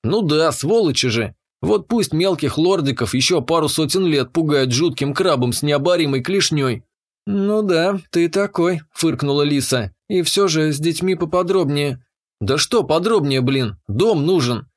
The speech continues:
Не кистень, хотя неплохое место, а дом, где нам хорошо будет, где кого-то спокойно оставить можно, куда вернуться будет хотеться.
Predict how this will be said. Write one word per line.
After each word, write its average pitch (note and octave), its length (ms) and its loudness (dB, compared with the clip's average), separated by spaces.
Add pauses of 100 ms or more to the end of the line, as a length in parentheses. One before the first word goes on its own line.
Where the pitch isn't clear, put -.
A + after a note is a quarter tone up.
(120)
Не B2 200 0
кистень, C#3 560 0
хотя A2 340 -2
неплохое C#3+ 600 0
место, C3 600 -2
а D#3+ 160 0
дом, C3 360 0
где G#2+ 180 0
нам C#3+ 180 2
хорошо D#3 500 0
будет, C#3+ 400 0 (300)
где B2 240 0
кого-то D#3 380 0
спокойно D3+ 580 0
оставить D3+ 500 0
можно, C#3 540 -2
куда G3 220 2
вернуться D3+ 500 0
будет C3 300 0
хотеться. B2+ 680 -2